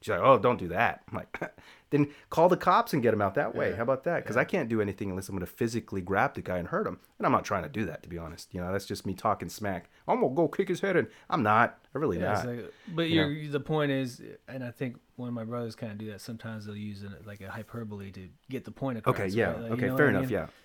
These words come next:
Speaker 2: So I, I get what you're saying, but yeah.
Speaker 1: So, but here recently, you know, my mom's been spiraling in this, you know, family drama. Now, that's just one story. I meant to, you know, I'll probably share more as it progresses, as long as I don't hear from her, 'cause I know she's not gonna listen to this.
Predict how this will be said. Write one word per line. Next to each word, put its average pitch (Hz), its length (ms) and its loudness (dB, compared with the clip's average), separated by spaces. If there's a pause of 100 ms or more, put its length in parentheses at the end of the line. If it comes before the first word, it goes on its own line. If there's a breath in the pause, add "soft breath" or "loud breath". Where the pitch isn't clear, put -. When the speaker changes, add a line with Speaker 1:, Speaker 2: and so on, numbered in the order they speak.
(160 soft breath)
Speaker 2:
So 139 200 -2
I, 123 280 -6
I 131 120 -6
get 120 300 -8
what 113 120 -10
you're 110 140 -12
saying, 104 420 -12
but 117 140 -16
yeah. 107 140 -14
Speaker 1:
So, 95 280 -2 (300 loud breath)
but 107 240 4
here 135 240 4
recently, 104 460 2
you 98 100 0
know, 98 80 2
my 98 140 2
mom's 107 280 0
been 98 240 -2 (120)
spiraling 117 580 4
in 95 100 0
this, 95 320 -2 (120)
you 101 120 -4
know, 95 80 0
family 113 560 0
drama. 92 640 0
Now, 113 160 2
that's 170 160 2
just 104 160 -2
one 90 300 -4
story. 85 340 -4
I 98 80 0
meant 113 200 -2
to, 85 240 -6
you 85 80 -10
know, 87 80 -4
I'll 98 100 -2 (100)
probably 90 220 -2
share 87 260 -4
more 87 240 -2
as 87 140 -4
it - 100 -12
progresses, 87 440 -6
as 95 200 -4
long 120 160 4
as 120 80 0
I 120 40 6
don't 98 140 2
hear 113 200 2
from 123 220 -2
her, 143 180 0
'cause 101 160 -4
I 104 60 4
know 131 100 2
she's 92 180 -6
not 87 120 -4
gonna 80 120 -6
listen 101 260 -6
to - 80 -10
this. 80 220 -10